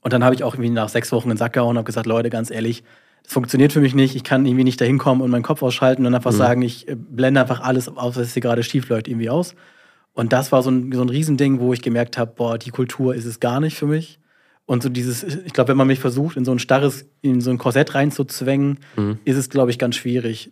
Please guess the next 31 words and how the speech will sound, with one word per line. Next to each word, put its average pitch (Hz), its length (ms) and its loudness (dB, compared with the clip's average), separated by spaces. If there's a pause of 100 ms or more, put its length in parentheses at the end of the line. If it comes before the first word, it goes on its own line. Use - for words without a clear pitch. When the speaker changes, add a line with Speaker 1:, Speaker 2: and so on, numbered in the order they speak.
(120)
Speaker 1:
dass 120 160 -2
ich 123 160 -6
mich 123 220 -2
irgendwie 117 360 -4
wohlfühle 143 460 2
und 127 60 2
dass 123 140 -2
ich - 80 -12
gut - 160 -6
arbeiten 143 340 -2
kann. 143 240 -2 (380)
Und 127 80 0
ich 123 120 0
glaube 131 220 6
auch, 127 80 4
ich 120 160 -6
wär, 139 380 2 (160)
zumindest 165 360 4
Stand 123 200 0
heute, 160 320 6
nagel 139 300 4
mich 143 120 0
nicht 147 160 -2
drauf 127 140 2
fest, 143 240 2
wie 131 60 2
es 120 60 -4
in 123 120 -2
zehn 123 160 2
Jahren 127 260 4
wär, 123 220 2